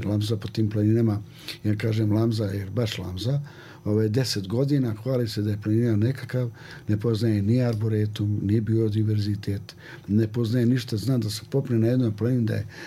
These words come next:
e, bjerlešica tamo, da je, e, o-, osečenica tamo i tako dalje,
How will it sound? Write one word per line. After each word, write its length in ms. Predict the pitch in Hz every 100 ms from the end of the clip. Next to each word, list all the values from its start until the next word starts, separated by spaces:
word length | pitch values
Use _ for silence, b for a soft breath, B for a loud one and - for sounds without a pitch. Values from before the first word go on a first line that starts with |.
| B
e, 120 | 101
bjerlešica 720 | 95 127 131 117 - 104 -
tamo, 400 | 101 139 147 120
da 120 | 107 101
je, 200 | 101 107
e, 240 | - -
o-, 380 | - 107 - 113
osečenica 580 | - 104 127 127 120 101
tamo 340 | 139 139 127
i 60 | 123
tako 320 | - 120 143
dalje, 340 | 147 - -